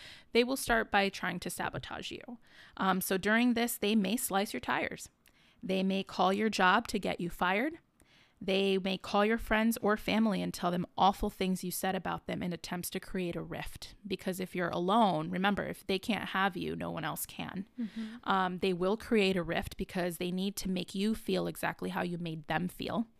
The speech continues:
Speaker 2: Mm-hmm.
Speaker 1: Um, they will take up space. This is actually, <laughs>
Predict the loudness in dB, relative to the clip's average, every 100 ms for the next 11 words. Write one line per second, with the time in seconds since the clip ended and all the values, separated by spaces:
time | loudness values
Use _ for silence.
0 | -20 -12 -8 -8 -8 -18 -20 -20 -20 -20
1 | -10 0 4 4 0 2 6 6 4 2
2 | 0 0 0 -2 0 2 0 -2 -2 -2
3 | -2 2 2 0 -2 2 2 2